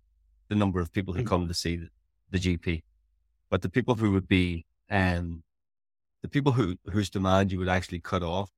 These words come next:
Speaker 1: would be those just above the threshold of the medical card patient, if you know what I mean. So we would continue to provide access, I imagine,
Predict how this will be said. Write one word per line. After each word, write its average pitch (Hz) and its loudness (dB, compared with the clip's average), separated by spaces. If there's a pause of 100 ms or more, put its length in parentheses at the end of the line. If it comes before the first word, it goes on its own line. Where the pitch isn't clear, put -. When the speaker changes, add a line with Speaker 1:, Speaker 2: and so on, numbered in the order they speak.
(400)
Speaker 1:
would 95 -2
be 95 2
those 101 4 (260)
just - 0
above 95 0
the 85 -8
threshold 95 0 (420)
of 95 0
the 87 0
medical 95 0
card 113 -4
patient, 123 0
if 123 4
you 120 4
know 123 6
what 123 4
I 127 2
mean. 123 0 (380)
So 104 2
we 104 6
would 101 0
continue 123 0
to 110 -6
provide 98 4
access, 92 0 (100)
I 90 0
imagine, 90 -2